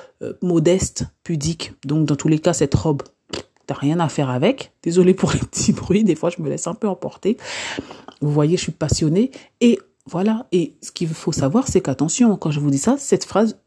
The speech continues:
je me suis dit cette phrase à moi-même avant tout. C'est vraiment un... Je me suis trouvée moi-même avec ce genre de pièce.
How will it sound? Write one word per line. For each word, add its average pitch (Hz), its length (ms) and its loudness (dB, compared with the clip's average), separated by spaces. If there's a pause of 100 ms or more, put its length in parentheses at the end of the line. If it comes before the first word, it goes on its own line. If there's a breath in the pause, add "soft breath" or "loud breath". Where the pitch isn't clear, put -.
je 175 140 -6
me 165 100 0
suis 160 220 -4
dit 160 180 -4
cette - 220 -2
phrase 165 180 0
à 127 80 0
moi-même 156 540 2
avant 151 260 -2
tout. 196 260 -2 (380 soft breath)
C'est - 160 0
vraiment 165 460 2
un... 151 140 -2 (540)
Je 156 140 -4
me 147 60 0
suis - 120 -8
trouvée 214 300 4
moi-même 180 320 4
avec 139 220 0
ce 147 120 -6
genre 131 200 -4
de 135 80 -2
pièce. 147 400 -6